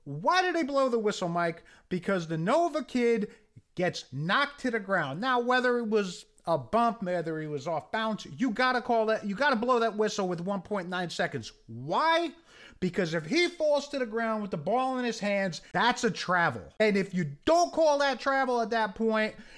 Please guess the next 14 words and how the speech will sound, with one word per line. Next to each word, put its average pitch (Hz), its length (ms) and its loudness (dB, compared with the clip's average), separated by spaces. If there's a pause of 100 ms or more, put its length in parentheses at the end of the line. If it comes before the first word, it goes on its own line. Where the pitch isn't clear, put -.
you're 220 260 0
gonna 277 160 0
have 233 400 2
every 330 460 4
Seton 269 480 -2
Hall 262 260 2
fan 240 380 0
screaming 349 760 0
at 311 40 -2
the 247 60 -8
top 269 340 2
of 262 80 0
their 247 120 4
lungs, 233 460 0